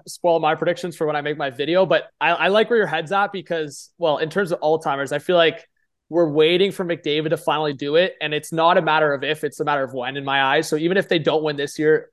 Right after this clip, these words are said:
McDavid's gonna get his cup at, at some point. And man,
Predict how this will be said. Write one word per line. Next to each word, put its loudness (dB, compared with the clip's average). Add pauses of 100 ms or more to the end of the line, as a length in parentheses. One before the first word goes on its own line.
McDavid's -2
gonna 2
get 0
his -10
cup -4
at, -8 (140)
at -4
some -6
point. 0
And -10 (200)
man, -6